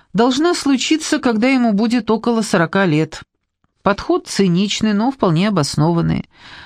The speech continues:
А до тех пор он тянет время, как может, держит меня под рукой. Одно из его любимых выражений. Если я начинаю давить сильнее, угрожаю лишить его средств на эту жизнь,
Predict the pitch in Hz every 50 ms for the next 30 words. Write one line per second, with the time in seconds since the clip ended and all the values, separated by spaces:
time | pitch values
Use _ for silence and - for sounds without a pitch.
0 | - - - _ _ _ _ - 185 202 233 233 - 339 311 - - 214 185 165
1 | 160 156 156 - 180 170 170 165 165 175 180 190 233 247 240 208 - - - 214
2 | 226 220 - - 156 160 170 185 170 160 170 165 - - - - - - _ _
3 | 180 202 277 254 202 - - - 175 185 175 165 156 139 - 170 170 175 185 175
4 | - 139 113 95 123 - - _ _ - - - - - 160 160 175 202 202 180
5 | 151 180 170 160 165 160 160 147 139 156 196 233 269 262 - - 254 233 226 214
6 | 202 160 147 131 95 62 - - - _ _ - - - - - - - _ -
7 | 202 190 - 190 190 190 190 185 180 180 - - 175 180 175 170 160 160 170 170
8 | 165 170 151 - - 175 165 170 196 226 233 202 151 139 151 160 160 151 170 170
9 | 165 156 160 175 165 - - 151 143 - 151 147 156 151 - - 175 175 147 104
10 | - - - - 135 147 147 139 131 - 180 170 196 240 254 233 247 269 262